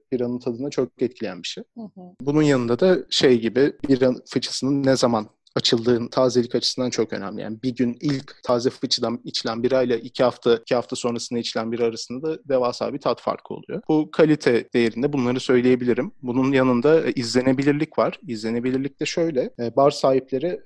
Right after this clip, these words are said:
Speaker 1: yani şeyden bahsettim zaten, ne kadar bir fıçıdan ne kadar bir satışa çevirebileceklerini kestiremiyorlar.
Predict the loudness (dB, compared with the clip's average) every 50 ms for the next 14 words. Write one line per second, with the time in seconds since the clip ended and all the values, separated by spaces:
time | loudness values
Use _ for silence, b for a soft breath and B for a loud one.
0 | -14 -14 -12 -12 -10 -8 -6 -4 -2 -2 -2 -2 -2 -6 -6 -8 -10 -14 -12 -12
1 | -12 -14 -12 -12 -14 -14 -14 -14 -14 -12 -12 -8 -6 -4 -2 -2 -2 -4 -4 -8
2 | -8 -6 -8 -8 -8 -6 -6 -6 -6 -6 -6 -8 -6 -6 -6 -6 -6 -6 -6 -8
3 | -10 -10 -14 -14 -10 -10 -10 -10 -8 -6 -4 -4 -4 -6 -8 _ -14 -10 -8 -6
4 | -6 -6 -8 -8 -10 -10 -10 -12 -12 -10 -12 -12 -10 -8 -10 -10 -10 -8 -8 -8
5 | -8 -8 -8 -10 -10 -10 -12 -14 -16